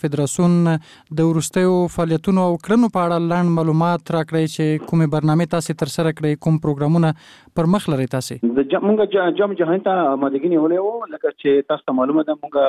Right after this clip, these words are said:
Speaker 2: آه، زموږ ملي ټیم په جام جهاني کې قطر سره او، آه، بنگلاديش سره، آه، په تاجکستان کې زموږ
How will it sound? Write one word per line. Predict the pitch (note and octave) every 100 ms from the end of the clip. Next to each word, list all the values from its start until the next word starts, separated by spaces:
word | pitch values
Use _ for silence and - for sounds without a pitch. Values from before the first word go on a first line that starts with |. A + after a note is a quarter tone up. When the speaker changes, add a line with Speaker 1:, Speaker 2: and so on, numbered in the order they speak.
| - _ _ _ -
Speaker 2:
آه، | A2+ A2 A2 A2 A2 G#2+
زموږ | B2+ D3 C#3 B2
ملي | B2+ D#3 -
ټیم | D#3+ D#3+ C#3 A2+ - _ _
په | C3+ B2
جام | C3+ C3
جهاني | B2+ C3 C#3
کې | - C3+ C3+ -
قطر | - C#3+ C#3
سره | C#3+ C3+ C#3 A#2+
او، | A#2 A#2+ C3 G#2+ G#2
آه، | G#2 G#2 G#2+ G#2 A2 - _ _ -
بنگلاديش | A2+ A#2+ C#3+ -
سره، | C3 B2 A#2+ A#2+
آه، | A2 G#2+ G#2+ G2+ _ B2+
په | A2+ A2 G#2+ G#2 G#2+
تاجکستان | A2 G#2+ _ C3+ C3
کې | A#2+ G#2+
زموږ | A2+